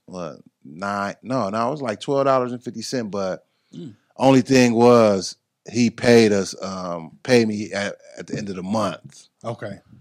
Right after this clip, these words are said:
Speaker 1: Yeah, so I had
Speaker 3: So you had to wait till the end of the month.
Speaker 1: Yeah, that was a little different, but, um, I ended up getting another job while doing that through a temporary agency, and I believe that was at,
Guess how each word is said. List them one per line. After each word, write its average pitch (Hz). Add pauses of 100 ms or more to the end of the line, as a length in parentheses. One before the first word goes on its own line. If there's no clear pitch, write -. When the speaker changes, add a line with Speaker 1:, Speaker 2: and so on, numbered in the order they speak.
(280)
Speaker 1:
Yeah, 95
so 90
I 90
had 101
Speaker 3:
So -
you 147
had 131
to 127
wait 139
till 127
the 117
end 131
of 117
the 120
month. 131
Speaker 1:
Yeah, 123
that 113
was 110
a 107
little 104
different, 95
but, 87
um, 87 (460)
I 120
ended 127
up 107
getting 110
another 104
job 92 (120)
while 95
doing 95
that 92 (180)
through 101
a 92
temporary 95
agency, 87 (720)
and 90 (120)
I 95
believe 95
that 95
was 90
at, 87